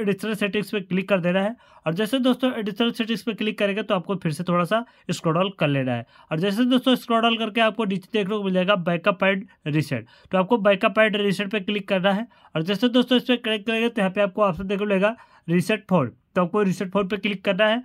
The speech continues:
और यहाँ पे आपको ऑप्शन देखने को मिलेगा रीसेट नेटवर्क सेटिंग्स। तो आपको रीसेट नेटवर्क सेटिंग्स पे फिर से क्लिक करना है और जैसे दोस्तों इस पे क्लिक करेंगे तो आपने जो भी स्क्रीन लॉक लगा के रखा है उसको आपको एंटर करना है। दोस्तों आपने फिंगर लगा के रखा तो फिंगर भी डाल पाएंगे और फिंगर नहीं लगाया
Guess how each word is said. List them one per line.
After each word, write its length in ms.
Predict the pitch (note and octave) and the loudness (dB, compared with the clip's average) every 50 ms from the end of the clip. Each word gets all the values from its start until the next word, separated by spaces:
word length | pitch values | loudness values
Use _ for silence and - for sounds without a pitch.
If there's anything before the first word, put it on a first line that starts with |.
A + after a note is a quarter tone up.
| - - - - - | -8 -16 -16 -8 -4
और 80 | F3+ F#3+ | 0 2
यहाँ 120 | G3+ A3 | 2 2
पे 120 | A3+ B3 A#3+ | 2 2 2
आपको 300 | A3 G#3 G#3+ A#3+ A#3 A#3 | 2 2 2 0 0 0
ऑप्शन 360 | - G3 G3 F#3 - G#3+ G3 | 0 0 -2 -2 -2 -2 -2
देखने 200 | G3+ G#3 F#3+ A3 | -2 -2 -2 -2
को 60 | A3+ | -2
मिलेगा 280 | G3+ G#3 F#3 F#3+ G#3 A3 A3 | 0 0 2 2 0 0 0
रीसेट 400 | F#3 E3+ F3+ F3+ - - G#3 G#3 | 0 0 0 0 0 0 -2 -2
नेटवर्क 420 | G3 F3 F3 D#3 E3 F#3 G3 F#3 - | -2 -2 -4 -2 -2 -2 -4 -4 -4
सेटिंग्स। 380 | - F#3 F3 - B2+ A#2+ - _ _ _ _ _ - | -4 -4 -4 -2 -4 -6 -8 _ _ _ _ _ -2
तो 60 | F3+ | -2
आपको 180 | F3 E3 G#3 G3+ | -2 0 0 0
रीसेट 300 | F3+ F#3 F3 - G3+ G3+ | 0 0 0 -2 -2 -4
नेटवर्क 340 | F3+ F3+ F3 D#3+ F#3 F#3+ F3+ | -2 -4 -4 -2 -2 -4 -2
सेटिंग्स 320 | - F3+ D#3 E3+ E3 D#3+ | -2 -2 -2 -2 -2 -2
पे 160 | - B3 C4 - - _ _ _ - | -2 -2 -2 -4 -6 _ _ _ -4
फिर 100 | F3 E3 | -4 -4
से 140 | D#3 E3+ C#3 | -2 -4 -4
क्लिक 220 | C3+ C3+ C3 B2+ - | -4 -4 -4 -4 -4
करना 200 | B2 A#2 A2+ A2+ | -6 -6 -6 -8
है 80 | A2 - - - - - | -10 -12 -18 -14 -8 -6
और 80 | D3+ D#3 | -6 -4
जैसे 260 | F3 G#3 F#3+ B3+ C4 | -4 -2 0 0 2
दोस्तों 300 | A#3+ B3 - - B3+ A#3+ | 2 2 2 2 0 0
इस 60 | - | 0
पे 120 | - B3 | 0 -2
क्लिक 240 | A#3+ A#3+ A3+ A3+ G3 - | -2 -2 -4 -4 -2 -2
करेंगे 240 | G#3+ G#3+ G3+ A#3 | -2 0 0 -2
तो 120 | A#3 A#3+ A3 | 0 2 2
आपने 260 | G3 F#3+ F#3+ G#3+ G#3+ | 2 2 2 0 0
जो 140 | F3+ F#3+ F3+ | 0 0 2
भी 140 | F3 G#3+ G3 | 2 0 0
स्क्रीन 260 | - - G3 F#3+ F#3+ | -2 0 0 2 4
लॉक 180 | G3 G3 F3+ F#3+ | 4 2 2 2
लगा 220 | F#3 F3+ F3+ F#3+ | 0 0 0 0
के 140 | F3 - G3+ | 0 0 0
रखा 200 | F3+ F3 - G3 | 0 0 0 0
है 60 | G3+ G#3 | 0 0
उसको 260 | F#3+ D#3+ - - F#3 | -2 -6 -2 2 2
आपको 260 | D#3+ D#3 D#3 G#3+ G#3+ | 2 2 2 0 -4
एंटर 220 | G3 D#3+ C#3 E3 | -4 -2 -4 -4
करना 240 | D3 - D3 C#3 C#3 | -2 -2 0 0 0
है। 120 | C3+ B2 B2 - - - _ - | 0 -2 -4 -8 -16 -16 _ -4
दोस्तों 240 | D3+ E3+ E3 - G3+ | -2 0 2 2 2
आपने 200 | F#3+ F3 G3+ G#3 | 2 2 0 -2
फिंगर 280 | - F#3 E3+ D#3 G3 G3 | -2 -2 -2 0 0 2
लगा 200 | G3+ G3 F#3+ F#3 | 2 2 2 0
के 140 | F3 G3 | 0 -2
रखा 200 | G3 F#3 F#3 G3+ | -2 0 0 0
तो 100 | G3+ G#3+ G3+ | 0 -2 -2
फिंगर 300 | - F3 D#3 D#3+ F3+ F3+ | -4 -4 -2 -2 0 0
भी 100 | G3 F#3+ | 2 2
डाल 180 | F#3 F#3 F#3 | 2 2 2
पाएंगे 340 | F3 F#3+ F3+ F#3 F3+ G#3+ A3+ - _ - - - - | 2 2 0 0 0 -4 -6 -8 _ -20 -18 -6 -2
और 120 | E3 E3+ E3 | 0 0 0
फिंगर 260 | - F3 E3 G3 G3 | 0 -2 -2 0 0
नहीं 200 | F3+ F3 F#3+ G3 | 2 2 2 2
लगाया 400 | G#3+ G#3 F#3+ F3+ F#3 F#3+ G#3+ | 2 2 2 2 2 2 0